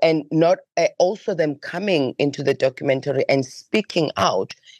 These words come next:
And now people say, "Wow, did you see? Did you say that about your sister?" So, sh-, so more people now know, you know, even more than when she was on trial,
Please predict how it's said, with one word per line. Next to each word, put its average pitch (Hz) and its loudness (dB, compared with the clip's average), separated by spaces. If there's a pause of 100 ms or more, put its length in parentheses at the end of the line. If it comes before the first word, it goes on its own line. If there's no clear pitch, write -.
(120)
And 147 4
now 180 4
people 175 -8
say, 160 2
"Wow, 117 0
did 143 -2
you 147 2
see? 196 0 (300)
Did 151 2
you 156 0
say 196 4
that 147 4
about 160 -2
your 160 -6
sister?" 160 -2
So, 156 2
sh-, - -12 (240)
so 170 4
more 165 2
people 208 -6
now 151 0
know, 123 0 (280)
you 139 0
know, 139 6
even 175 2
more 156 2
than 143 -2
when 131 -2 (220)
she - -4
was 135 2
on 123 -2
trial, - -6